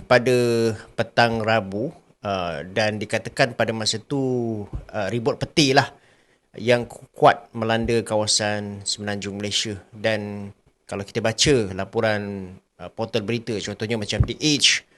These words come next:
eh, dia ada melaporkan lah bahawa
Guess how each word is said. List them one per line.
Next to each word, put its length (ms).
eh, 320
dia 480
ada 400
melaporkan 560
lah 240
bahawa 640